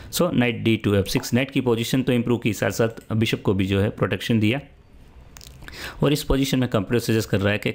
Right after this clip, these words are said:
castling और ये गेम जो है तीनों रिजल्ट के लिए ओपन है, but व्हाइट ने खेला एफ़ थ्री, नाइट पे अटैक किया। So इस पोजीशन में वीडियो को पॉज कीजिए और सोचिए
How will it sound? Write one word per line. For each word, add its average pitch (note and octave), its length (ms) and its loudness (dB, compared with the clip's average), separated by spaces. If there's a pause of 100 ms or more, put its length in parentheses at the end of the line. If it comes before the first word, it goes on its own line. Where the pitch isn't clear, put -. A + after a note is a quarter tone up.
castling C#3 360 2 (160)
और A#2+ 120 4
ये A#2 60 2
गेम B2+ 220 2
जो G2 120 2
है G2+ 60 0
तीनों G#2 320 2
रिजल्ट G2 260 2
के - 120 -2
लिए G2 80 2
ओपन G2+ 300 2
है, D3 120 0 (600)
but D3+ 300 0
व्हाइट A2+ 280 2
ने C3+ 100 0
खेला G#2 220 2
एफ़ G#2 340 -4
थ्री, G2 160 0 (640)
नाइट A#2+ 280 2
पे G#2 120 2
अटैक F#2+ 280 -6
किया। F#2 200 -4 (360)
So D#3+ 140 2
इस E3 240 2
पोजीशन B2+ 380 2
में A2 160 4
वीडियो G#2+ 220 4
को A2+ 120 2
पॉज C3 260 2
कीजिए B2 300 2
और A#2+ 60 2
सोचिए A#2+ 560 0